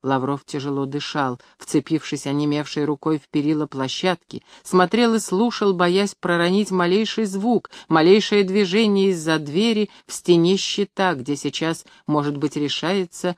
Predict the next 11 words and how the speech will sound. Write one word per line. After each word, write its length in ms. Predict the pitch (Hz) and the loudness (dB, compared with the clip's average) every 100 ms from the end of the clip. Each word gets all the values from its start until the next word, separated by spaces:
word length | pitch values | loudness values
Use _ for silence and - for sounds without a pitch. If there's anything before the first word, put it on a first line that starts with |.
| _ | _
судьба 640 | - - 151 131 123 139 151 | -16 -4 -2 -2 -2 -2 -2
огромной 640 | - 143 135 135 139 135 143 | -4 -6 -4 -4 -4 -4 -8
шахты. 640 | - - 120 113 _ - - _ _ _ _ _ | -10 -8 -8 -10 _ -20 -20 _ _ _ _ _
И 160 | 139 | -4
вдруг 440 | 123 120 196 - - _ _ _ _ | -4 -2 -2 -4 -16 _ _ _ _
в 120 | - | -12
клубящемся 880 | 131 143 135 156 165 - 135 120 131 | -4 -2 -2 -4 -4 -8 -10 -8 -4
багровом 560 | 143 135 165 165 147 | -4 -2 -2 -2 -4
пространстве 800 | 143 147 143 - 165 175 - 151 | -4 -4 -4 -2 0 0 -4 -6
за 140 | 139 143 | -6 -6
щитом 640 | - 131 - 180 214 208 | -6 -8 -4 -2 -2 -2